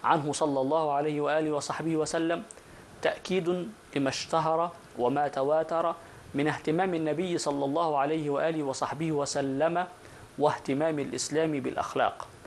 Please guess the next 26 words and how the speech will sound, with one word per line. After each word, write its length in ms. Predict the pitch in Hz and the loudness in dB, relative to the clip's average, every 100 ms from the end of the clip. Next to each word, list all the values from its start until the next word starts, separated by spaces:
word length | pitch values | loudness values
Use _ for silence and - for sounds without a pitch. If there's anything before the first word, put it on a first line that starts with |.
| - - | -20 -16
هذا 300 | - 220 202 | 2 4 4
الجانب 500 | 190 156 190 208 202 196 - - - - | 2 2 4 4 2 -6 -14 -20 -20 -2
المهم 640 | 151 160 160 147 196 208 156 - - - - | 0 2 0 0 0 0 -4 -12 -20 -20 -6
في 140 | 160 | -2
حياة 420 | 151 - 151 175 185 | 0 2 4 4 2
الإنسان 560 | 156 131 131 - 170 160 | -2 -2 -4 0 0 0
بشكل 460 | 151 - 175 170 165 | -2 -2 -2 0 2
عام، 280 | 175 202 196 - - - - | 2 0 -4 -14 -20 -20 -4
والذي 680 | 143 160 170 185 214 170 180 | 4 4 4 2 0 0 0
يمثل 640 | 170 160 190 - 170 156 | 0 0 -2 -2 -2 -2
خطورة 540 | 143 143 - 143 147 175 | -2 -4 -2 0 0 0
مهمة 680 | 151 135 127 131 135 165 147 127 | -2 -2 -4 -4 -2 -2 -2 -4
في 160 | 131 | -4
جانب 340 | 123 143 131 110 | 0 0 0 -4
المسلم. 400 | 107 117 - - - - - - - - - | -4 -6 -6 -12 -14 -20 -20 -20 -20 -18 4
أما 420 | 247 233 180 147 | 6 6 4 2
كونه 560 | 135 - 147 160 160 151 | 2 2 2 2 0 -2
في 200 | 131 135 | -2 -4
جانب 340 | 135 165 156 147 | 2 2 2 -2
المسلم، 480 | 156 170 - 175 170 - - - - | -2 -4 0 -2 -2 -12 -20 -20 -4
فأن 400 | - - 220 196 | 2 4 4 0
المسلم 480 | 175 170 - 208 190 | 0 -2 -2 -2 0
ينبغي 600 | 170 165 180 180 175 156 | 0 0 0 2 0 0
أن 100 | 151 | -2
يتمسك 680 | 143 139 139 - - 180 147 | 0 0 -2 -2 -2 0 0
بالخلق 640 | 127 123 120 175 170 - | -2 -4 -2 0 0 0